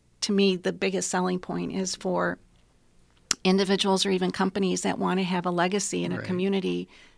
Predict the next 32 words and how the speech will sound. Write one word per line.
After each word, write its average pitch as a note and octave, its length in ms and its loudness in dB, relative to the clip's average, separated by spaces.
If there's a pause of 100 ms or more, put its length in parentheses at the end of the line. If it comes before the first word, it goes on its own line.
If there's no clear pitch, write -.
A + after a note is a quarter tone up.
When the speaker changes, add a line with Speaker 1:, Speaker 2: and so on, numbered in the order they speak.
(160)
Speaker 1:
The G3 80 -6
community G3 420 -2
foundation F#3 680 -2
is F#3+ 380 -4
the, G3 180 -4 (220)
by G3 300 0 (100)
far F#3+ 240 -2
the F3+ 120 -6
best F3+ 280 -4
vehicle F3 400 -6
for - 200 -12
that. - 280 -10 (400)
And G3 160 0
we've F#3 160 0
talked F#3 300 -4
about F3+ 340 -4
the F#3+ 100 -4
endowed F3+ 320 -2
aspect F3+ 540 -6
of F3+ 160 -8
it. F3 260 -6
And E3+ 300 -6 (360)
so F3+ 220 -2
it's F3+ 200 -4
the F3+ 200 -4
legacy, G3+ 680 -2
and F#3 180 -2
then F3+ 340 -6 (220)
if G3 200 -8
there's F#3 260 -4
a F3+ 60 -6
certain, F3+ 520 -6